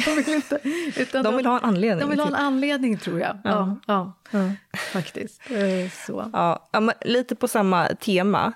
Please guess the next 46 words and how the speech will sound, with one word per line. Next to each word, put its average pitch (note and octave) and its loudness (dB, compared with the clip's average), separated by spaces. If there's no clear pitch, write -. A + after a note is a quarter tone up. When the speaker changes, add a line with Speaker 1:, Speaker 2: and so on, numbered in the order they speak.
Speaker 2:
eh, F3 2
så - -8
fick E3+ 0
jag E3 4
också - -4
frågan D3 0
om D#3+ 2
barn D#3 2
reagerar E3+ 2
starkare A3 0
på A#3 -4
socker. - -4
Alltså F#3 0
till F#3+ 0
exempel F3+ 2
om D#3+ 0
att, E3 -6
att - -8
en F#3 2
glass - -4
för C#3+ 0
en C#3 2
vuxen D#3 -2
är - -2
som C#3 -4
tre D#3 0
glassar C#3+ -4
för D#3+ -6
ett D3 -8
barn. - -2
Och, - -2
och, F#3 2
då, G#3 2
och G3 -2
då G3 0
kanske F#3+ -2
vi F#3 2
får F#3+ -8
tänka E3 2
bort E3+ -4
att - -6
det D3 2
är C#3+ 0
viktskillnad - -2
och - -2
Speaker 1:
Mm, B3 4